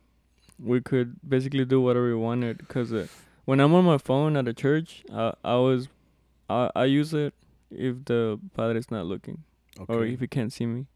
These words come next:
Speaker 2: Mm-hmm.
Speaker 1: So this time, like, we can't do that. But when you look up, you have all these people, like, looking at you, like,
Speaker 2: Yeah,
Speaker 1: kinda, like,
Speaker 2: they're, that's
Speaker 1: judging
Speaker 2: what I'm
Speaker 1: you.
Speaker 2: saying, yeah.
Speaker 1: I was like,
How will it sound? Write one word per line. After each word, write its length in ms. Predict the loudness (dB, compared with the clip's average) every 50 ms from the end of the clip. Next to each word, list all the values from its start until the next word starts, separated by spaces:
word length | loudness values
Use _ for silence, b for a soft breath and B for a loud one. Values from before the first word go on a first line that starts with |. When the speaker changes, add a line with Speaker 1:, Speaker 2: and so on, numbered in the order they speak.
| _ -20 -16
Speaker 2:
Mm-hmm. 280 | -16 -14 -14 -14 -14 -16 -18 _ _ _
Speaker 1:
So 180 | _ -8 -6 -4
this 220 | -2 0 -2 -2
time, 320 | -2 -4 -4 -2 -2 -2 -2
like, 160 | -2 -2 -2
we 100 | -2 -2
can't 200 | -4 -4 -2 0 0
do 140 | 2 2 2
that. 280 | 2 0 -2 -4 -6 -10 _ _ _ _ _ _
But 300 | -6 -4 -2 -2 -4 -6 -10 _ _ _ _ _ -8
when 100 | -4 -4
you 60 | -2
look 220 | -2 -2 -2 0
up, 140 | 0 0 0
you 100 | 0 0 0
have 120 | 0 0
all 120 | 0 0
these 140 | 0 -4 -6
people, 320 | -8 -8 -8 -8 -6 -6 -6
like, 120 | -6 -6
looking 280 | -6 -6 -6 -4 -6 -6
at 80 | -6 -6
you, 220 | -8 -10 -10 -10 -10
like, 120 | -8 -4 0
Speaker 2:
Yeah, 120 | 2 2
Speaker 1:
kinda, 40 | 2
like, 40 | 2 2 2 2
Speaker 2:
they're, 100 | 0 0
that's 160 | 0 0 0
Speaker 1:
judging 0 | 0
Speaker 2:
what 40 | 0
I'm 40 | -2
Speaker 1:
you. 40 | -2
Speaker 2:
saying, 360 | -2 -2 -2 -2 -2 -2 -2
yeah. 180 | -2 0 -2 -2 -4 -6
Speaker 1:
I 40 | -10
was 80 | -14 -16
like, 140 | -16 -20